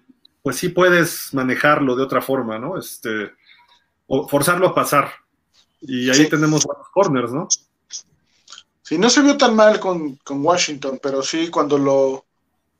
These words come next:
Speaker 2: lo provocaron o lo obligaron a pasar, solo hubo un pase de anotación en un poste que metió muy bien, iba, iba a correr, y a la hora de la hora no corre y les tira el pase y los agarra en la maniobra,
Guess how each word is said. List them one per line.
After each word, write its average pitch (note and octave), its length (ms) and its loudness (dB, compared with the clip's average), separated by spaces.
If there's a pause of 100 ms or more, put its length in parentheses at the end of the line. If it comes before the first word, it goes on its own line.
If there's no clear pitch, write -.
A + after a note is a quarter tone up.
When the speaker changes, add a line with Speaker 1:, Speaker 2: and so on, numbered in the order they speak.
Speaker 2:
lo C#3+ 140 -4
provocaron D#3 680 4
o D3+ 60 0
lo C#3+ 140 0
obligaron D3 460 0
a C#3 80 -6
pasar, F3+ 340 0
solo C#3+ 560 -2 (220)
hubo D#3 220 -4
un D#3 480 -6
pase D3 220 0
de D3 40 -2
anotación C#3 520 0
en C#3 140 -2
un C#3+ 220 -4
poste D3+ 360 -2
que - 80 -14
metió C3 280 -6
muy D3+ 140 0
bien, D#3+ 260 0
iba, D#3+ 220 0
iba E3 180 2
a - 60 -2
correr, D3 400 2 (1000)
y C3+ 460 -4
a C3 80 0
la C#3 100 4
hora D3+ 100 6
de C#3+ 60 4
la D3 80 4
hora D3 100 6
no C#3+ 140 0
corre D#3 240 2
y C3 40 -2
les B2+ 180 -6
tira D3+ 180 2
el C#3 120 0
pase D3+ 360 0
y C3 140 -8
los C3 200 -10
agarra C#3+ 200 0
en D#3 40 -2
la C#3+ 80 0
maniobra, D#3 420 -2